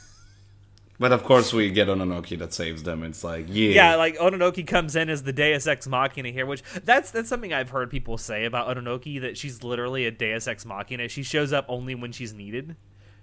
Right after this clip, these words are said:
Speaker 2: which is kind of true.
Speaker 1: It's, it's funny because last time we saw her in Tsuki Monogatari, which obviously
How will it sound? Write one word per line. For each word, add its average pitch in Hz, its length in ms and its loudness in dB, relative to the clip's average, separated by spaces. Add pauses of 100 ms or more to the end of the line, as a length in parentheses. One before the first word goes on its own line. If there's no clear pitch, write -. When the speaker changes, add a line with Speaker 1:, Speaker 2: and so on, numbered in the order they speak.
(120)
Speaker 2:
which 220 160 0
is 294 120 2
kind 254 400 0
of 370 120 0
true. 185 720 -8 (480)
Speaker 1:
It's, - 460 -4 (140)
it's 117 380 -2
funny 131 380 6
because 101 560 0 (420)
last 107 480 2
time 110 320 4
we 92 100 -2
saw 104 280 4
her 98 60 0
in 92 120 -2
Tsuki 117 320 -2
Monogatari, 95 580 -2
which 92 240 -6 (360)
obviously 98 720 0